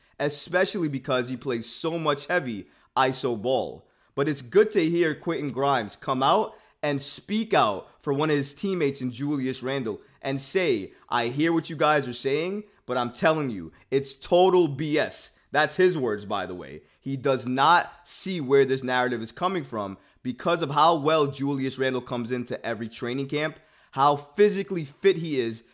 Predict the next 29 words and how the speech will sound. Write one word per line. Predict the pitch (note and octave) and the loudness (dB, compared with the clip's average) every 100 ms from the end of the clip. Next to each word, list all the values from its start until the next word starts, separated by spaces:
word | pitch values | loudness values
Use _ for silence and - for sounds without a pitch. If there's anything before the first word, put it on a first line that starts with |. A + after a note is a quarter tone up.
| _ | _
coming | - C#3+ C#3 | -2 0 0
into | C#3+ D3+ D3 C3+ | -2 -4 -4 -8
each | D3 - | -8 -6
training | C3 C#3 D#3 | -4 -2 -2
camp, | E3 F3 F3+ - _ _ | -2 -2 -4 -10 _ _
and | A#2 C3+ | -8 0
how | D3 D#3+ | 2 2
much | C#3+ D3+ D#3+ - | 2 0 -2 -2
he | D3+ | -6
wants | B2 C3+ C#3 - | -4 -2 -2 -6
to | - | -6
win. | G#2 A2 A#2+ D#2 D2+ _ _ | -4 -2 -2 -4 -14 _ _
Because | B2+ A#2+ C#3+ A#2+ | -10 -4 -2 -2
it's | A#2+ | -2
not | C3 D#3+ | 2 2
a | E3 | 2
game, | C#3 C#3+ E3 E3 | -2 0 0 0
apparently, | - D3 A#2+ F2+ G2 | -2 -4 -4 -6 -8
that | G2+ A2 | -6 -4
goes | A#2 B2+ A#2 | -2 -2 -2
by | G2 A#2 D3 F3 F#3 - _ | -2 2 2 2 -4 -10 _
that | A#2 A#2 | -6 -6
Julius | A2+ C#3 C#3 C3 B2 | -4 -4 -2 -4 -4
Randle | B2 B2+ B2 A2+ | -4 -2 -2 -4
does | G2+ B2+ B2 | -2 -2 -2
not | B2 A2+ | -2 -2
want | G#2+ A2+ | -4 -6
to | G#2 | -6
win. | G#2+ F2+ | -8 -10